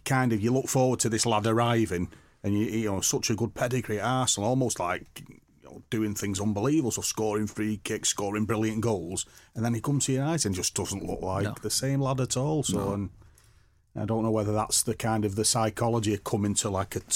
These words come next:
Speaker 1: top, uh, football club as such as United and, and the sort of pressures that are put on you to perform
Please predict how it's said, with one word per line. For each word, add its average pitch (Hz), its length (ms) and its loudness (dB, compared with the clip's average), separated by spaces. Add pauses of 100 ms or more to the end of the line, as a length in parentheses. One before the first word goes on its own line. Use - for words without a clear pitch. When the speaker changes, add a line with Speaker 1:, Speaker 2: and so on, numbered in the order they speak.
Speaker 1:
top, 98 340 0 (640)
uh, 92 600 -4
football 101 580 0
club 95 320 -2 (260)
as 92 160 -4
such - 340 -4
as 92 140 -4
United 92 580 -2
and, 90 280 -6
and 92 140 -4
the 92 60 -4
sort - 140 -4
of - 80 -10
pressures 95 360 -6
that 95 100 -8
are - 40 -14
put 98 220 -4
on 92 100 -8
you 92 100 -8
to - 120 -4
perform 92 520 -4